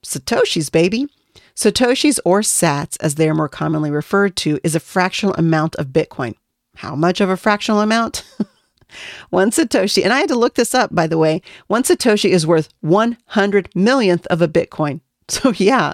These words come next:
a tiny amount. Yet, I don't see Apple Podcasts or Spotify rewarding listeners for up to an hour of daily listening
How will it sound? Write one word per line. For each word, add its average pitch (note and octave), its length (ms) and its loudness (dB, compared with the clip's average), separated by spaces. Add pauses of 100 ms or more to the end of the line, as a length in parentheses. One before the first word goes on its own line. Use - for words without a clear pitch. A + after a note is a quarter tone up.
a E3 80 2
tiny G#3 560 -2
amount. E3+ 480 0 (340)
Yet, A#3 580 -2 (360)
I F#3+ 100 2
don't G3 300 0
see A#3+ 160 0
Apple A3 260 -2
Podcasts E3+ 640 -2
or - 60 -2
Spotify F3 600 -2
rewarding E3 440 0
listeners D#3+ 480 -2
for - 200 -2
up D#3+ 180 0
to F3+ 100 0
an E3 120 0
hour E3 280 2
of D3+ 180 -4
daily D#3+ 300 2
listening D3+ 520 -2